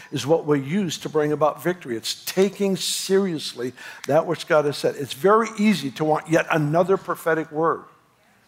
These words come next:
Another promise. I, I'm, I'm there, count me in. If there's good words being handed out, just, I'll get in line. I, I, I will get in line.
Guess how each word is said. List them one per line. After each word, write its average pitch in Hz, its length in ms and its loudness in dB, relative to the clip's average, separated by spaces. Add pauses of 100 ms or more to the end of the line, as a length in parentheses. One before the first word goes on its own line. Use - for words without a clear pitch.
(2500)
Another 170 380 4
promise. 175 540 -2
I, 165 180 2 (140)
I'm, 175 360 2 (100)
I'm 175 240 2
there, 160 220 4
count 160 280 -4
me 156 100 2
in. 107 180 -4 (760)
If - 120 -6
there's 135 360 -2 (680)
good 165 160 2
words 170 300 2
being 165 220 0
handed 160 360 2
out, - 560 0
just, 120 260 -8 (280)
I'll 143 180 0
get 151 180 2
in 143 80 0
line. 127 380 -2
I, 123 160 -4 (160)
I, 131 300 0
I 127 140 2
will 131 140 -4
get 120 160 -4
in 120 140 -6
line. 107 220 -14